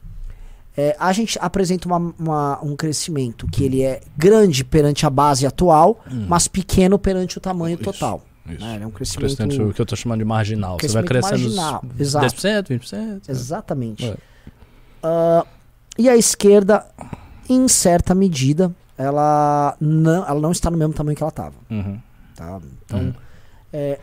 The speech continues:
Speaker 1: a dinâmica que a gente tem, aí eu vou jogar mais elementos, então presta atenção também, Arthur.
Speaker 2: Hum,
Speaker 1: A,
Speaker 2: tô
Speaker 1: a
Speaker 2: prestando.
Speaker 1: dinâmica é assim:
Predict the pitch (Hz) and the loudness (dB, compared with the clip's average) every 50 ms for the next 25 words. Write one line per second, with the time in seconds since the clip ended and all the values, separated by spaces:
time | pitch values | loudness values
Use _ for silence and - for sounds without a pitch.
0 | - - - 202 247 214 247 277 247 220 226 233 226 202 - 180 160 - 165 151 | -8 -4 -2 -2 0 0 -2 0 2 2 4 4 2 0 0 -2 -2 0 -2 0
1 | 147 147 127 - - - 156 156 143 120 104 123 139 147 156 170 156 180 170 170 | 0 -2 -4 -6 -2 0 2 2 2 0 0 4 4 6 6 6 6 6 4 4
2 | 185 190 190 175 240 254 240 202 143 - - 139 123 - 147 - - 214 196 - | 6 4 4 4 4 4 4 4 2 2 0 -4 -2 -2 -4 0 0 0 2 2
3 | 208 202 - 214 202 202 190 - - 120 107 117 110 120 113 113 135 139 143 170 | 0 0 0 2 2 2 0 0 -2 -4 -2 -2 -4 -4 -4 -4 -4 -2 2 4
4 | 190 220 233 226 - 220 - - - - 214 | 4 4 4 2 0 -2 -2 -2 -6 -6 0